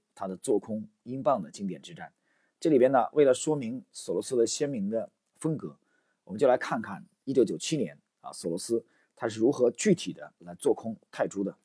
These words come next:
九七年初，索罗斯和他的助手斯坦利·朱克米勒去汇总各种数据和信息，他们认为泰国的外储啊，外汇储备不足，那么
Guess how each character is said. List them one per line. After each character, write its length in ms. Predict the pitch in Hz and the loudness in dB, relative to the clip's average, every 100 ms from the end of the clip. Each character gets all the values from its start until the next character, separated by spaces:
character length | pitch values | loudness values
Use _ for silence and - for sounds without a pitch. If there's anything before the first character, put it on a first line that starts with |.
| _ _ _ _ _ _ - | _ _ _ _ _ _ 0
九 100 | 147 | 2
七 100 | 180 | 4
年 160 | 160 | 2
初， 320 | 160 202 202 _ _ | 4 6 6 _ _
索 160 | - 117 | 0 4
罗 80 | |
斯 160 | 127 156 | 4 4
和 160 | 156 131 | 2 4
他 200 | 143 139 | 4 6
的 120 | 123 | 6
助 200 | - 147 | 4 0
手 320 | - 78 69 _ - | 0 -8 -12 _ -10
斯 160 | - | -6
坦 100 | 123 | -4
利· 100 | 117 117 | -6 -2
朱 100 | 143 | -2
克 140 | 139 | 0
米 100 | 104 | -2
勒 240 | 87 113 _ _ _ _ _ _ _ _ - | 0 0 _ _ _ _ _ _ _ _ -8
去 360 | - 127 92 _ _ | 4 4 4 _ _
汇 220 | - 170 | 6 6
总 140 | 104 90 | 6 0
各 140 | - | 4
种 80 | 135 | 4
数 180 | 98 127 | 2 -2
据 220 | 107 90 _ | -2 -10 _
和 100 | _ | _
信 180 | 95 131 | -8 -6
息， 220 | 98 101 95 _ _ | -6 -8 -12 _ _
他 120 | 143 | 0
们 60 | 139 | 4
认 120 | 123 | 2
为 200 | 90 92 _ _ _ - | 0 -8 _ _ _ 0
泰 160 | 147 | 4
国 180 | 101 85 | 4 2
的 240 | 87 101 - _ | -2 -4 -8 _
外 160 | - 127 | 4 4
储 180 | - - _ _ _ _ | 4 -8 _ _ _ _
啊， 100 | - | -8
外 80 | 92 | -4
汇 100 | 113 | 0
储 140 | 104 101 | -2 -2
备 220 | 110 - _ | -4 -4 _
不 100 | 101 | -8
足， 220 | - 73 _ _ _ _ _ _ _ | -8 -18 _ _ _ _ _ _ _
那 100 | - | -4
么 180 | 113 - | -2 -4